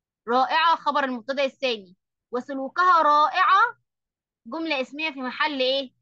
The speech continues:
في محل رفع، في محل رفع النعت. طب ليه قلت في محل رفع؟ ما قلتش نصب أو جر، عشان طالبة قبليها إيه؟ هنا أهي مبتدأ مرفوع، وقلنا إن النعت بيبقى زيه،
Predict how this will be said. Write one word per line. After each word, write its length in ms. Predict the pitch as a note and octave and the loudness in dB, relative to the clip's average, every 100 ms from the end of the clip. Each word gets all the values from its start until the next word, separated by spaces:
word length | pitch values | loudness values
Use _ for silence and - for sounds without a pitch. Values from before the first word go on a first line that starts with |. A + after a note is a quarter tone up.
| _ - | _ -10
في 80 | |
محل 600 | A#3+ A3 - E4+ D#4 B3 | -8 -6 -2 -2 -2 -2
رفع، 440 | B3+ F4+ F4 A#3+ A#3+ _ _ _ _ - | 2 2 2 -2 -2 _ _ _ _ -12
في 80 | |
محل 320 | A#3+ A3+ D4+ C#4+ | -10 -4 -2 0
رفع 260 | D#4+ D4+ | -2 -2
النعت. 320 | B3+ A#3+ G#3 | -6 -4 -6
طب 120 | A#3 A#3 | -8 -10
ليه 80 | |
قلت 120 | D#4 D#4+ | -10 -12
في 100 | C4+ | -8
محل 240 | B3+ D4+ | -4 2
رفع؟ 320 | C#4 C#4 F#3+ | 4 4 0
ما 80 | F3+ | -6
قلتش 300 | G#3+ A#3+ C4 | -10 -14 -4
نصب 260 | C4+ B3 A#3 | -2 0 0
أو 160 | A3 | 2
جر، 180 | B3 A3+ | 2 2
عشان 240 | G3+ A3 | 0 -4
طالبة 360 | G#3+ A#3+ C#4 B3+ | -6 -2 2 2
قبليها 280 | A#3 C4+ C4 | 2 -2 -2
إيه؟ 240 | A#3+ B3+ - _ _ _ _ | 0 -2 -6 _ _ _ _
هنا 140 | A#3 B3 | -4 -2
أهي 260 | B3 B3 _ - | 0 -2 _ -20
مبتدأ 260 | G#3+ C4 C4+ | -8 -4 -2
مرفوع، 400 | A#3+ G#3+ C#4 A3+ | -4 -8 -8 -6
وقلنا 240 | A#3 C#4 | -4 -4
إن 240 | C4 A#3+ G3+ | -4 -6 -8
النعت 360 | A3 B3+ F4 | -6 -2 -2
بيبقى 300 | D#4 C4 A#3+ | -4 -8 -6
زيه، 340 | A#3 A#3 G#3+ | -2 -4 -4